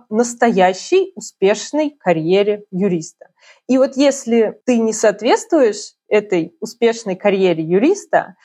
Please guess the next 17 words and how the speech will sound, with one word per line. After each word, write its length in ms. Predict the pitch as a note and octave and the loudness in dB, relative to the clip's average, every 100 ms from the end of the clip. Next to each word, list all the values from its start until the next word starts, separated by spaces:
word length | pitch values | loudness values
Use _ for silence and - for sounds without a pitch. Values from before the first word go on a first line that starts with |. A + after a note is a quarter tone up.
| - - | -10 -8
то 80 | |
ты 380 | G3 D4 E4+ - G#3 | -2 2 2 0 0
начинаешь 400 | A#3 A#3+ B3+ B3 | -2 2 0 0
отгонять 540 | G3 A3+ A#3+ G3+ F#3 | 0 0 2 2 0
от 120 | F3+ | -6
себя 400 | - F#3+ G3 F#3 | -6 0 2 2
любые 340 | F#3 G#3+ A3 G#3+ | 0 -2 0 0
мысли, 720 | A3 A#3+ A#3+ G3 F#3 F3+ E3+ - | 0 -2 -4 0 2 4 2 -2
как 200 | G#3 - | -4 -4
это 100 | F#3+ | -8
сделать 500 | F3+ G#3+ G3 F#3 - | -2 2 2 0 -6
по-своему, 720 | F#3+ - F3+ F#3 G3+ A#3+ C#4 | -10 -6 0 2 4 2 -2
сделать 360 | G#3 G#3+ G#3 G#3+ | 0 0 2 0
так, 120 | G#3+ | -2
как 200 | G3 - | -4 -2
хочется 360 | G#3 - F#3+ | -4 -4 -8
тебе, 440 | F3+ F#3+ F3 A#3 | -6 -8 0 2